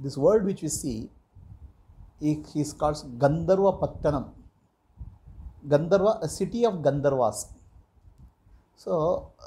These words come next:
the example here is, if you look at the sky, the clouds formation happens.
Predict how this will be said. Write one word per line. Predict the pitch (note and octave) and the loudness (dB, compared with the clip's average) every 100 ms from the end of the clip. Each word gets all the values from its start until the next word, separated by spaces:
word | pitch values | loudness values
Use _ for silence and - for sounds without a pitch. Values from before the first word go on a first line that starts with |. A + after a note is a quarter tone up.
| - | -6
the | D3+ D#3 | 0 2
example | C#3+ G3 A#3+ B3 | 2 4 4 2
here | F#3 D#3+ B2+ | 2 2 0
is, | G3 - - _ _ - - - - - _ - - _ _ _ _ _ _ _ | -4 -8 -16 _ _ -20 -20 -20 -20 -20 _ -20 -20 _ _ _ _ _ _ _
if | G3 G3 | -4 2
you | G#3 G3 | 6 6
look | G3+ G3 | 4 2
at | A#3 | 2
the | G3+ | 2
sky, | - C#3 A2+ - - - - - - _ - - | 2 0 0 -6 -18 -16 -14 -14 -18 _ -16 -16
the | - D3+ | -8 -8
clouds | - G#3+ A#3+ C4 - | -2 4 4 2 -2
formation | - E3 D#3+ D#3+ | -2 0 -2 -2
happens. | C3 - A2+ | -2 -4 -8